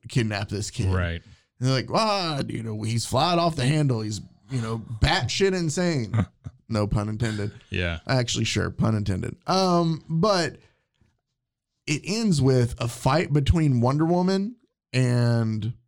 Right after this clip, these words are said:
Speaker 1: Superman verbally. Like, they're
Speaker 2: Mm.
Speaker 1: back and forth with another. And then she turned around to leave basically like a giant "F you guys," and then
Speaker 2: Mm-hmm.
Speaker 1: turns around to kiss Superman. Because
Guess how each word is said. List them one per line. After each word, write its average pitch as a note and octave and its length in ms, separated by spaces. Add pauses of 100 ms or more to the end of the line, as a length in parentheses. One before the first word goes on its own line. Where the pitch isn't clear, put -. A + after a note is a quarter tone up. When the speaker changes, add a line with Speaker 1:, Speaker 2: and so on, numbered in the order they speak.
(140)
Speaker 1:
Superman E3 640
verbally. G#2 540 (100)
Like, G#2+ 200
they're B2 120
Speaker 2:
Mm. F#2+ 220
Speaker 1:
back B2+ 240
and A#2 120
forth C3+ 220
with D3+ 80
another. E3+ 340 (440)
And C3+ 100
then C3+ 80
she B2+ 140
turned D#3 260
around D#3 300
to A#2 100
leave C#3+ 260
basically C#3 340
like A#2+ 80
a A#2 40
giant A#2 380
"F B2+ 200
you D3+ 100
guys," D#3 440
and A#2+ 160
then A#2+ 120
Speaker 2:
Mm-hmm. - 80
Speaker 1:
turns C3+ 360
around A#2+ 300
to - 60
kiss - 460
Superman. G#2 600
Because B2+ 560